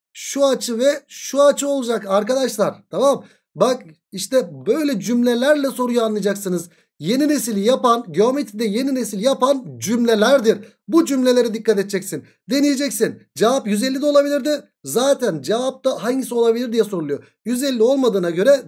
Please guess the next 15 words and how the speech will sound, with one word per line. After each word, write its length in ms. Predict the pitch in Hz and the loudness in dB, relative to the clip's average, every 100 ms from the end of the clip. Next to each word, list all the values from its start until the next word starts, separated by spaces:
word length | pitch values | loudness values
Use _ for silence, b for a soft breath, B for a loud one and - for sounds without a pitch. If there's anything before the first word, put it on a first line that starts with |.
| 131 156 | -10 0
diğer 280 | 285 285 | 4 4
olacak 540 | 269 254 240 247 240 170 | 4 2 2 2 -2 0
durumu 240 | 214 226 | 2 4
inceliyorum 500 | 220 190 175 165 147 | 2 2 2 2 -2
ben 120 | 139 | -6
şimdi. 260 | 135 135 120 b _ - | -8 -12 -16 b _ -2
Bu 160 | 294 | 4
açı 220 | 277 214 277 | 4 2 -2
eşit 340 | 262 247 196 | -4 -4 -4
yüz 200 | 247 247 | -2 2
elli, 260 | 220 262 277 | 2 2 0
bu 100 | 269 | 2
açı 240 | 254 233 | 2 2
da 60 | 208 | 2
eşit. 280 | 175 269 | 2 -4